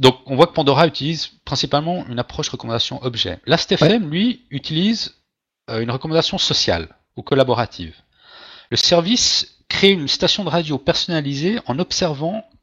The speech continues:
Speaker 1: quels sont les groupes, artistes et chansons que l'utilisateur a écoutés régulièrement et les compare avec les comportements d'écoute d'autres utilisateurs.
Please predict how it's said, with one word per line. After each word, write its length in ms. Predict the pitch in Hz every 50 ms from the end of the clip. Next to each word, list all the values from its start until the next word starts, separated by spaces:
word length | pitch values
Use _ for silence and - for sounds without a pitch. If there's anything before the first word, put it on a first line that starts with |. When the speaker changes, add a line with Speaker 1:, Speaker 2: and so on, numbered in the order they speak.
| _ -
Speaker 1:
quels 160 | 202 190 -
sont 360 | - - - 208 220 233 226 - -
les 300 | 131 127 127 127 123 127 -
groupes, 380 | 120 117 120 147 196 202 - 139
artistes 480 | 131 - - - - 185 185 - -
et 20 | 127
chansons 460 | - - 151 143 - - 175 185 196
que 120 | - -
l'utilisateur 640 | 120 113 131 127 - 156 147 151 143 147 - 151 123
a 80 | 107
écoutés 380 | 104 101 - - - - - 127
régulièrement 640 | 104 127 127 120 131 120 120 101 104 104 123 180 - _ - - - - - - - _
et 80 | - 131
les 120 | 110 -
compare 600 | - - 208 202 - - 180 208 233 220 180 - -
avec 280 | - 123 120 131 - -
les 60 | -
comportements 580 | - - 185 - - 180 - - 190 156 143 127
d'écoute 500 | 131 143 - - 196 196 - - - 127
d'autres 240 | 139 185 165 139
utilisateurs. 800 | - - - - 156 147 143 131 - - 92 87 82 - -